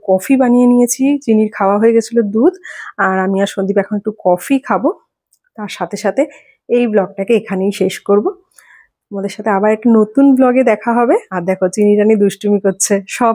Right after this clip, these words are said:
পুতুল টুতুল নাকি ওকে দিয়ে ঢেকে দিতে হবে, আর ও ভিতর থেকে নাকি বেরোবে, আর আমাকে নাকি বলতে হবে, "চিনি কোথায়, চিনি কোথায়?"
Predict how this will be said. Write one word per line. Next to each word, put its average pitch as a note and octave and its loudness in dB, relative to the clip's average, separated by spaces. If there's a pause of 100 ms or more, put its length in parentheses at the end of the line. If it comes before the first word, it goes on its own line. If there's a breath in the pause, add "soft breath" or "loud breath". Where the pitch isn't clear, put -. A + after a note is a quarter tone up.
পুতুল G#3+ 0
টুতুল A3+ 0
নাকি A#3 0
ওকে A3 2
দিয়ে G#3 0
ঢেকে G3+ 0
দিতে G3+ -2
হবে, G3 2
আর F#3+ 4
ও G3 4
ভিতর G3 2
থেকে G3+ 0
নাকি G#3+ 2
বেরোবে, F#3 2
আর G3 2
আমাকে G3+ 0
নাকি A3 0
বলতে G3+ 2
হবে, C4 2 (520 loud breath)
"চিনি C#4+ 4
কোথায়, C#4 2 (500 soft breath)
চিনি C#4 4
কোথায়?" B3+ 0